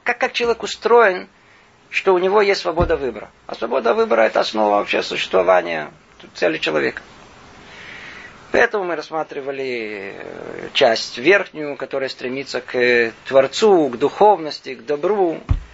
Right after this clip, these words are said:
И есть у человека часть нижняя, условно говоря, которая тянет его ко всему земному, отдохнуть, расслабиться, поесть и поспать. И в борьбе между этими двумя, двумя началами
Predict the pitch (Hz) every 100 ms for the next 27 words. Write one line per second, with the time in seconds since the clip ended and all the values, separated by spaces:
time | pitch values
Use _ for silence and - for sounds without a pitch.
0 | - - - - - 208 233 214 180 165
1 | 170 180 - 160 139 170 226 202 196 185
2 | 165 185 175 160 156 156 160 151 - 147
3 | 139 131 160 151 147 139 151 135 - -
4 | - - 123 - 147 135 135 143 185 214
5 | 190 165 160 - - - _ 139 135 143
6 | - 180 156 143 139 151 143 135 - 127
7 | 139 139 147 135 - 120 139 - 226 214
8 | 180 - _ _ _ _ _ _ _ -
9 | 175 202 214 214 190 202 196 247 233 214
10 | 196 202 214 202 202 220 208 214 226 233
11 | 240 277 277 240 240 247